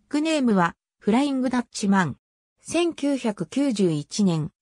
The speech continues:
二百五十シーシークラスで、ロードレース世界選手権にデビューする。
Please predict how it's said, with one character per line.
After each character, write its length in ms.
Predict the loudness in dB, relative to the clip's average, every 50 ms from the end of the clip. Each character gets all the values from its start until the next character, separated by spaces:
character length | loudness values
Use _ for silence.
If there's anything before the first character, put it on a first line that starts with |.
| _ _ -2
二 80 | -2
百 340 | -2 -2 -2 -2 -2 -2 -2
五 140 | 0 -2 -2
十 240 | 0 0 -2 -2 -2
シ 240 | -4 -4 -4 -4 -4
ー 40 |
シ 220 | -4 -4 -2 -4 -4
ー 80 | -2
ク 140 | -2 -2 0
ラ 160 | 2 0 0
ス 160 | 0 -2 -2 -2
で、 180 | -2 -2 -2 _ _ _ _ -2
ロ 180 | 0 0 0
ー 40 | 0
ド 100 | 0 0
レ 200 | 0 0 0 -2
ー 20 | -2
ス 60 | -4
世 220 | -4 -4 -2 -4
界 280 | -2 -2 -4 -4 -4 -6
選 220 | -6 -6 -8 -8
手 120 | -8 -10 -6
権 240 | -2 0 2 2 2
に 140 | 0 0
デ 180 | 0 0 0 0
ビ 120 | 2 2
ュ 100 | 2 2
ー 40 | 0
す 220 | -2 -4 -6 -6 -6
る。 160 | -6 -8